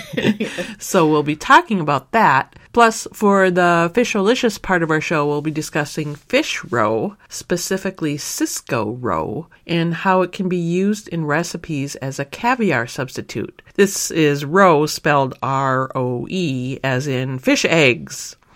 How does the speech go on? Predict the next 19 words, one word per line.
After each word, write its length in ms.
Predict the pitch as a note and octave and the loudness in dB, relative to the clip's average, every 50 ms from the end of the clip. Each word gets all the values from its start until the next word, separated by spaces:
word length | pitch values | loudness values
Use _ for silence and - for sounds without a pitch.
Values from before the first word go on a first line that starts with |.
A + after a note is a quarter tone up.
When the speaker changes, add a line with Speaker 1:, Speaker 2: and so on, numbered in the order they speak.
| - | 2
Speaker 2:
All 280 | - G3 A3+ C4 D4+ E4 | 4 6 8 8 6 6
fish 360 | D#4 - - E3+ D3 - - | 2 0 -2 -2 -2 -2 -2
eggs 440 | B2 C3+ A2 G#2+ B2 D3 D3 - - - | -2 -2 0 -2 -2 -4 -8 -12 -8 -4
are 260 | D3+ D3+ D3+ D3+ D#3 | -2 0 0 0 -2
technically 580 | D3+ - - E3 E3 E3+ D#3 - - D3 C3+ C3 | -2 -4 -8 -8 -8 -8 -8 -8 -6 -6 -4 -4
roe, 560 | C3 C3+ D3+ E3+ E3+ C#3 A2 - - - - - - _ | -2 0 2 2 4 4 2 0 -2 -8 -12 -16 -12 _
but 140 | - C3+ B2 | -6 -4 -4
if 140 | C3 - - | -4 -6 -6
you 80 | D#3 C#3+ | -6 -4
want 180 | C#3+ C#3 C#3+ | -4 -4 -4
to 60 | C#3 | -4
get 200 | C3 B2 - - | -4 -4 -6 -6
really 340 | - C#3 D#3 F#3+ G#3+ A3+ A3 | -6 -4 0 0 0 0 0
confused, 680 | G3+ - E3 D3+ - - D3 C#3 C#3 C3+ B2+ B2+ - F3 | 0 -2 -4 -4 -4 -4 -4 -2 -2 -4 -4 -6 -4 0
not 280 | E3 D3+ F3+ F3+ - | 2 2 2 2 2
all 240 | - D#3+ F#3 F#3+ F#3 | 0 2 2 2 2
roe 420 | F3 E3 E3 D3+ D3+ D#3+ D#3 D#3 D#3+ | 2 2 2 2 4 4 2 2 2
is 320 | - D#3 D#3+ D#3+ D#3 - | 2 0 0 0 -2 -6
caviar. 840 | - - - E3+ E3 E3+ F3 D#3+ D3+ A#2 G#2+ G2 - - - - | -8 -2 2 2 4 4 2 0 0 0 0 -2 -2 -4 -8 -10